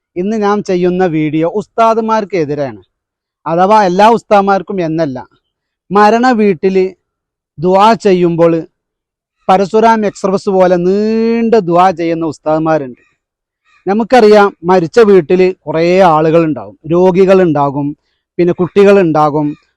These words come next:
ഏർ, പിന്നെ ആരോഗ്യമില്ലാത്ത വയസ്സന്മാരുണ്ടാകും. ഇവരൊന്നും ഗവനിക്കാതെ, മാത്രമല്ല സീറ്റ് കിട്ടാതെ നിൽക്കുന്ന ആളുകളൊക്കെ ഉണ്ടാവും.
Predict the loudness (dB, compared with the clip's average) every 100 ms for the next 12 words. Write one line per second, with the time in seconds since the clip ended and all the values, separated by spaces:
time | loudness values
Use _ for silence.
0 | _ -8 -8 -8 -8 -10 -12 -14 -8 -6
1 | -2 0 0 0 2 2 0 -2 -2 -2
2 | 0 -2 0 0 -2 -4 -4 -4 -8 -14
3 | _ _ _ -2 2 2 0 -2 0 2
4 | 0 0 -2 0 -2 -2 -2 -2 -2 -4
5 | -6 _ _ -4 -4 -2 -2 -2 2 4
6 | 4 2 -2 -4 -4 0 0 0 0 -4
7 | -6 -16 -16 -20 _